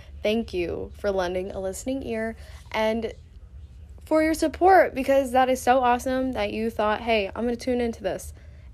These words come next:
And if this is your first time, thank you for lending a listening ear. And I'm very excited that this is your first episode, because this will be, oh,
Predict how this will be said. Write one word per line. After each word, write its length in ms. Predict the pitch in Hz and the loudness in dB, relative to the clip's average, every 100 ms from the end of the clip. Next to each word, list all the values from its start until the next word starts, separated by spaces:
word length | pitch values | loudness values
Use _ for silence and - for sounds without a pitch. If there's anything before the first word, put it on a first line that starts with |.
| - | -6
And 340 | 214 208 208 | 0 0 0
if 200 | - 214 | -2 -4
this 180 | 226 226 | -4 -4
is 100 | 220 | -4
your 120 | 214 | -4
first 220 | 220 220 | -2 -4
time, 280 | 226 226 233 - - - - | -4 -6 -8 -12 -18 -16 -12
thank 440 | 185 190 190 - | -2 -2 -2 -2
you 300 | 302 349 185 - | 0 0 -2 -6
for 160 | - 190 | -4 -2
lending 320 | 175 175 165 | -2 -4 -6
a 40 | |
listening 440 | 165 - - 170 160 | -8 -8 -10 -10 -8
ear. 240 | 156 175 - - - - | -10 -12 -16 -18 -18 -10
And 200 | 202 208 | -6 -4
I'm 220 | 208 214 | -4 -6
very 280 | 202 214 233 | -2 0 0
excited 680 | 240 - 190 185 185 180 180 - - - | -2 -6 -6 -4 -4 -6 -8 -14 -18 -6
that 180 | 180 185 | -4 -4
this 160 | 185 | -8
is 100 | - | -10
your 100 | 190 | -12
first 280 | - 180 170 | -8 -8 -8
episode, 560 | - 170 - 175 175 175 | -10 -10 -8 -6 -6 -6
because 540 | 175 175 165 156 160 | -10 -10 -8 -8 -10
this 400 | - 180 - - - | -12 -12 -12 -16 -12
will 220 | 190 185 - | -10 -10 -10
be, 380 | 196 196 196 196 - - - - - - - - - | -10 -8 -10 -10 -14 -18 -18 -20 -20 -20 -20 -14 -2
oh, 340 | 415 427 359 | 0 0 -4